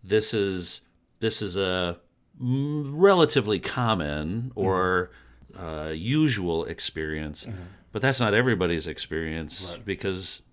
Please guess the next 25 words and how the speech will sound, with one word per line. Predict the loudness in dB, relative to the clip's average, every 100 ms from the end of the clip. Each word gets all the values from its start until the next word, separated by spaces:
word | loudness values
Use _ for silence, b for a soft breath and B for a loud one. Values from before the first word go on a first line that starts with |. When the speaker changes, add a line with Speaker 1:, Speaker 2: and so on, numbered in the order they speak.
| -6
Speaker 1:
everyone's | 0 2 2 0
different. | -4 -4 -6 -8 -12 _
Speaker 2:
Mm-hmm. | -10 -8 -6
Speaker 1:
Every | -8
community | -8 -6 -4 -2 -2 -4
is | -4
different. | -6 -4 -6 -6
Every | -6 -4 -6 -6 B B B B
aspect | -4 -2 -2 -4 -4 -4
of | -4 -4
our | -4 -2
lives | 0 2 2 0 -2
sort | -4 -4
of | -4 -4 -8 -14
informs | -8 -8 -8 -6 -2 -2 -2
it. | -4 -4 -12 b -16 -4
But | -4 0
by | 0 2 2 0 -4 -12 _ -18
knowing | -8 -4 -2 0 2 0 0
more | -2 -2 -4
about | -6 -6 -6 -6 -6
these | -6 -6 -8
other | -6 -4 -4 -4 -8 -18 _ _ -12
micro | -4 -2 -2 0 0
experiences | 0 -4 -6 -4 -4 -4 -6 -6 -6 -6 -10